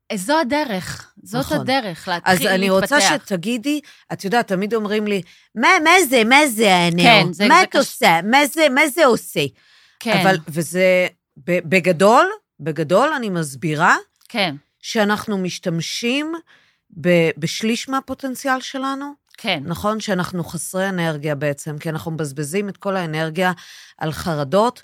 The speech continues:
Speaker 2: על עבר, על עתיד,
Speaker 1: נכון.
Speaker 2: על, אה, מקומות, אה, על, על, על הפחדים שלנו, על העכבות שלנו, ואם אנחנו, חלק, אה, מהנאו זה לשמור על האנרגיה שלנו,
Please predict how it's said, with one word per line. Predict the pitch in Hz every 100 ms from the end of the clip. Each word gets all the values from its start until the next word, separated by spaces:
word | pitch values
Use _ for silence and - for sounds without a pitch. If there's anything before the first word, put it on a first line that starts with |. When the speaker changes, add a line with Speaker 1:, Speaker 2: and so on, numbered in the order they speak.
| - - _
Speaker 2:
על | 160 156
עבר, | 151 139 190 202 208 - - -
על | 156
עתיד, | 147 - 214 208 160 196 -
Speaker 1:
נכון. | 185 - - 170
Speaker 2:
על, | 170 170
אה, | 165
מקומות, | 165 - - 190 190 202 202 220
אה, | 196 180 170 160
על, | 180 180
על, | 185 185 _
על | 196
הפחדים | 180 - 208 175 208
שלנו, | 190 202 196 196
על | 170 156
העכבות | 156 - 151 190
שלנו, | - 196 190 190 196 - - - _
ואם | 196 202 -
אנחנו, | 190 190 175 190 170
חלק, | - 240 262 262 - - 196
אה, | 185 180
מהנאו | 175 170 175 208 214
זה | 170
לשמור | 170 - - 202 196 208 214 - _ -
על | 156
האנרגיה | 147 139 156 175 185 196
שלנו, | 196 180 175 170 170